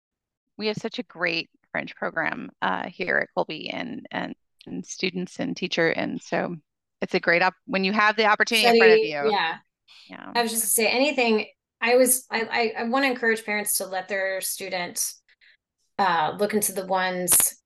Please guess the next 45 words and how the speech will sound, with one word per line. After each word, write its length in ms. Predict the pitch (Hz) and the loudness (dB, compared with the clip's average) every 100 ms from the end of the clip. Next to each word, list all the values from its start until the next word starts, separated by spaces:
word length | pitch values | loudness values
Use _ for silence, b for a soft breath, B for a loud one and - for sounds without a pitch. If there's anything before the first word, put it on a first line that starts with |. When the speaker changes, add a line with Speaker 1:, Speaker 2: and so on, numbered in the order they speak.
| _ _ | _ _
Speaker 1:
they're 160 | 220 214 | 0 2
interested 420 | 285 262 233 190 | 2 2 0 -2
in, 140 | 175 180 | -4 -6
because 340 | 185 214 202 | -8 -6 -6
if 100 | 202 | -2
you're 80 | 262 | 0
more, 180 | 277 302 | 0 2
already 360 | 277 320 294 | 2 2 0
more 160 | 277 226 | 0 -2
interested 420 | 214 233 240 240 | -2 -4 -4 -4
in 120 | 226 | -4
it, 100 | 220 208 | -4 -6
you're 80 | |
gonna 180 | 202 196 | -6 -8
connect 380 | 185 190 196 - | -8 -6 -6 -6
earlier. 800 | 226 214 202 202 202 196 196 214 - 220 | -4 -2 2 4 4 4 2 -2 -12 -8
And 420 | 190 185 190 208 | -4 -4 -4 -2
rather 220 | 208 202 | 0 0
than 140 | 196 | -2
just 180 | 190 196 | -2 0
saying, 360 | 208 190 190 196 | 0 -2 -4 -6
"You 100 | 220 | -8
should 160 | 214 | -6
take 200 | 202 196 | -4 -4
this 180 | 196 185 | -4 -4
one 100 | 196 | -6
because 360 | 185 175 185 180 | -6 -2 -2 -2
of 100 | 175 - | -6 -10
these 280 | 196 185 - | -6 -4 -2
reasons," 480 | 180 175 180 175 269 | 0 0 -2 -2 0
you 40 | |
know, 80 | 247 | 0
uh, 420 | 240 - - 269 | 0 2 2 4
there's 160 | 277 302 | 2 4
a 40 | |
lot 160 | 269 220 | 4 4
of 60 | 196 | 4
valid 240 | 185 180 | 2 2
reasons 320 | 180 180 - | -2 -6 -8
to 80 | - | -8
take 240 | - 185 | -4 -4
certain 460 | - - 208 196 196 | -2 -4 -6 -10 -10
specific 480 | - 180 190 180 180 | -6 -2 -2 -4 -4
languages, 400 | 190 190 185 175 | -4 -4 -8 -4
but 200 | 208 | -6